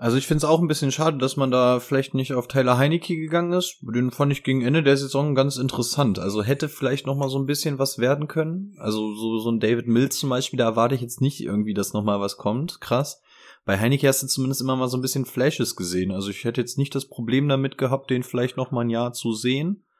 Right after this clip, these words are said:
Ähm, finde ich ein bisschen schade, vor allem wenn du die Lücke dann mit Carson Wentz schließt. Also ob das jetzt die Lösung ist, hat man bei uns, glaub ich, auch schon genug rausgehört jetzt, ähm, eben gerade. Aber ja, gut, sollen sie machen.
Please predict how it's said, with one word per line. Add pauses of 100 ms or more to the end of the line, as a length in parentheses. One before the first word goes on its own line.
(480)
Ähm, (180)
finde
ich
ein
bisschen
schade,
vor
allem
wenn
du
die
Lücke
dann
mit
Carson
Wentz
schließt.
Also
ob
das
jetzt
die
Lösung
ist,
hat
man
bei
uns,
glaub
ich,
auch
schon
genug
rausgehört
jetzt,
ähm,
eben
gerade. (460)
Aber
ja, (160)
gut, (360)
sollen
sie
machen.